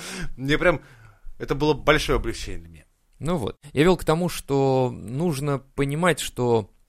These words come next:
Speaker 2: м, если ты хочешь строить отношения, ну, то есть, ебля предполагает, что в-, вот как бы, если это, это на раз, это как бы такая хуйня, да?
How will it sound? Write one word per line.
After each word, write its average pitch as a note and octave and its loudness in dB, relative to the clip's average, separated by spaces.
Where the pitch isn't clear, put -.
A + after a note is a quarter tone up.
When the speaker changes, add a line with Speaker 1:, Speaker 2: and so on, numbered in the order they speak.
Speaker 2:
м, A2 -6
если D3+ -2
ты F#3+ -2
хочешь F#3+ -4
строить E3+ 2
отношения, D#3+ -4
ну, D#3 -2
то - 2
есть, - -2
ебля G#3+ 2
предполагает, D3+ 6
что - -4
в-, B2+ -12
вот C3+ -6
как F3+ 0
бы, F3+ 2
если F3+ -2
это, G3+ -4
это F3+ -4
на F#3+ 4
раз, A3 2
это D3+ -4
как D#3 -4
бы D3 -2
такая G#2 -2
хуйня, - -10
да? - -2